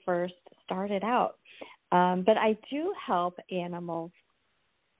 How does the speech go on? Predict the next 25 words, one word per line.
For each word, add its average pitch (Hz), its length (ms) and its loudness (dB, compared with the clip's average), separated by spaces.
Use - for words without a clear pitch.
to 220 300 6
live 262 260 4
in 269 140 4
harmony 196 580 -4
with 185 180 -4
their 170 200 -4
people - 400 -8
so 185 500 6
that 175 320 2
their 196 80 -8
people 294 240 2
don't 254 220 2
get 247 160 0
frustrated 208 720 0
or 175 260 -6
worry 269 420 0
about 233 440 0
how 226 200 -2
the 214 100 -2
animals 196 460 -2
are 165 100 -4
feeling 269 400 6
or 202 80 4
how 190 120 6
they're 175 200 4